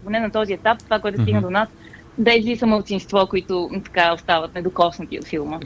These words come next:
Speaker 2: Казвате, сантименталността не е на всяка цена нещо лошо, напротив. А, разбира се, с-, си мисля и друго, а, поне моето усещане последните години, а и не само, е, че липсват, а, така,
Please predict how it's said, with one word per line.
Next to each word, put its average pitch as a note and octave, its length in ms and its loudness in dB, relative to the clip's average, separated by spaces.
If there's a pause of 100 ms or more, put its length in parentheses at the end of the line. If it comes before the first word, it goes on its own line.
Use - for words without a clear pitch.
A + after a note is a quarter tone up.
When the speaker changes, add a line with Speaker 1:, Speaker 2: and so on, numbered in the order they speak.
Speaker 2:
Казвате, A#2+ 380 2
сантименталността A2 880 4
не A#2 300 8
е A#2 40 6
на A#2 80 6
всяка A#2+ 260 0
цена A#2+ 220 2
нещо A#2 320 4
лошо, A#2+ 280 2
напротив. A#2 600 0 (520)
А, B2 240 4 (1040)
разбира B2 340 6
се, F#3 120 2
с-, G#2+ 200 -6
си A#2 140 2
мисля D3 280 4
и B2+ 60 6
друго, B2+ 580 4
а, A2+ 240 4 (240)
поне E3+ 280 2 (120)
моето E3 380 2
усещане C#3 520 2
последните C3+ 520 2
години, A2+ 440 6
а G#2+ 60 4
и A2+ 80 6
не C#3 140 4
само, B2 420 4
е, A2+ 40 4
че B2+ 320 4
липсват, D3 880 0
а, C3 160 4
така, B2+ 280 0